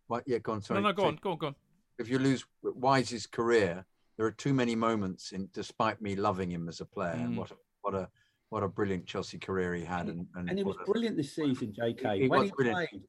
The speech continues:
Speaker 3: Wise was
Speaker 1: Absolutely.
Speaker 3: absolutely brilliant. And
Speaker 1: Wonder-, that wonderful. That,
Speaker 3: missing
Speaker 1: but my love for him
Speaker 3: Yeah.
Speaker 1: will, will, will never, will never cease, just of his, his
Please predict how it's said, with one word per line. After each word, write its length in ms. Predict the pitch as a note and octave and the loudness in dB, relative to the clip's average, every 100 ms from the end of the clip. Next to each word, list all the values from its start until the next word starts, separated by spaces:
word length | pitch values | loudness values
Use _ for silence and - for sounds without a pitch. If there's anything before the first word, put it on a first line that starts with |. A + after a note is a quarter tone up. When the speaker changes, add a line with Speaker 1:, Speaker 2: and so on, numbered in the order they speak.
| - | -6
Speaker 3:
Wise 260 | D3 F3+ F3+ | 2 4 6
was 80 | E3+ | 2
Speaker 1:
Absolutely. 340 | D#3+ A#2+ A2 | -2 -2 2
Speaker 3:
absolutely 640 | E3+ F3 - F3+ E3+ D#3 C#3+ | 2 2 0 -2 0 0 0
brilliant. 460 | C#3+ C#3 A#2 G#2 | 2 2 2 0
And 140 | B2 C#3+ | 4 8
Speaker 1:
Wonder-, 260 | D3 D3 D3 | 8 6 0
that 160 | D3 | 0
wonderful. 320 | C3+ C#3+ F3+ G#3 | 2 4 4 2
That, 180 | F3+ | 2
Speaker 3:
missing 160 | C#3+ B2 | 2 0
Speaker 1:
but 60 | C3 | 2
my 120 | C#3 | 4
love 260 | C#3+ D#3+ | 6 6
for 160 | - C#3+ | 4 2
him 300 | C3 C3 A#2+ - _ - | 4 2 0 -4 _ -12
Speaker 3:
Yeah. 60 | C3+ | -2
Speaker 1:
will, 200 | C3+ C#3 | 2 2
will, 240 | C3+ B2+ C3 | 4 0 2
will 220 | B2+ B2 | 2 2
never, 260 | B2+ B2 A#2+ | 2 2 2
will 180 | B2+ A#2 | 0 0
never 280 | B2 B2 A#2+ | 0 0 0
cease, 440 | - C#3+ G#2 - | 2 0 0 -4
just 280 | - G2+ A2 | -4 -4 -4
of 100 | - | -4
his, 260 | A2 G2 | -4 -4
his 260 | A#2+ A2+ G2 | -6 -6 -8